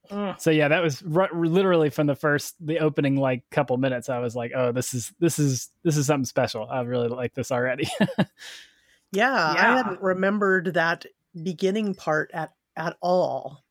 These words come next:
Speaker 3: I had no memory of it, and it really did f-, connect to, to me, the seventies. When I think of the seventies, I think of, uh, macrame hanging on the wall, which we get a little glimpse in their apartment, but these connections to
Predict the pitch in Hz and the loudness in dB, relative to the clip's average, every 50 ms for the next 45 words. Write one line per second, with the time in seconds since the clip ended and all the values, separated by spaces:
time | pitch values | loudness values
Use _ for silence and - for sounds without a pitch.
0 | _ - 170 175 180 160 147 170 175 180 180 190 190 208 208 190 180 170 170 165 | _ -6 -4 -2 -2 -2 -2 -2 -2 0 2 4 4 4 4 2 2 0 0 0
1 | 160 156 147 147 156 147 139 151 151 151 160 - _ _ _ - - - - - | -2 0 0 -2 -2 -4 -4 -4 -4 -4 -4 -6 _ _ _ -20 -20 -20 -20 -20
2 | _ _ _ - 175 170 170 170 165 170 165 160 165 165 - 190 190 185 190 185 | _ _ _ -4 -2 0 0 2 2 2 0 0 -2 -2 -2 0 0 2 2 2
3 | 185 180 175 175 170 165 147 135 180 180 175 160 160 _ 196 - - _ _ - | 2 2 2 0 -2 -2 -2 0 0 0 0 0 -6 _ -20 -20 -20 _ _ -20
4 | - - - 175 165 160 160 165 - _ - - - - - - - 175 165 160 | -16 -10 -6 -4 -2 0 -2 -2 -4 _ -12 -14 -12 -10 -10 -6 -4 -2 0 0
5 | 160 160 156 156 156 151 135 - - - 180 175 175 180 180 180 170 160 156 160 | 0 0 -2 -2 -4 -6 -10 -10 -6 -4 -4 -2 0 0 0 0 -2 -2 0 0
6 | 151 147 151 147 - _ - - - - - - _ _ _ _ _ _ - - | 0 0 -2 -4 -8 _ -20 -20 -20 -20 -20 -20 _ _ _ _ _ _ -12 -4
7 | - - 214 208 196 202 185 185 175 175 151 180 175 175 165 - - 269 285 - | 0 0 2 2 2 0 0 0 -2 -2 -2 -2 -2 -2 -2 0 0 0 0 0
8 | 226 170 147 165 156 - - 156 143 147 151 143 147 147 135 160 147 - - 170 | 0 -2 -2 -4 -4 -2 -2 -2 -2 -2 -4 -6 -6 -6 -6 -6 -6 -6 -6 -6
9 | 160 135 165 156 156 143 143 143 - - - - - - 147 143 - _ _ _ | -6 -4 -4 -4 -4 -6 -8 -10 -16 -20 -20 -20 -20 -20 -20 -20 -20 _ _ _
10 | _ - 170 180 170 165 - - - 180 170 165 165 160 160 160 165 170 139 180 | _ -4 -2 0 0 0 0 0 0 0 0 2 0 0 2 2 0 0 0 0
11 | 175 170 175 170 165 165 165 165 160 156 151 151 147 156 156 156 156 165 160 160 | 0 0 0 0 0 0 0 2 2 2 2 2 4 4 4 4 2 2 0 -2
12 | - - 170 180 165 147 170 156 165 160 156 151 147 135 156 170 165 165 - - | -4 -4 -2 -2 0 0 0 0 0 0 -2 -2 -2 -4 -2 0 0 0 0 -4
13 | - 185 156 160 160 151 151 151 - - 175 170 - 170 170 170 170 180 - 175 | -6 -4 -2 0 2 2 0 0 0 0 0 0 0 0 0 0 0 -2 -2 -6
14 | 165 - 196 180 170 156 - - - - - 196 185 180 170 - - - 226 208 | -4 -2 -2 -2 -2 -2 -6 -10 -8 -4 -2 0 0 0 0 -2 -2 -2 0 2
15 | 202 202 - - - - 190 180 175 165 165 | 2 0 0 -2 -2 0 0 2 2 2 0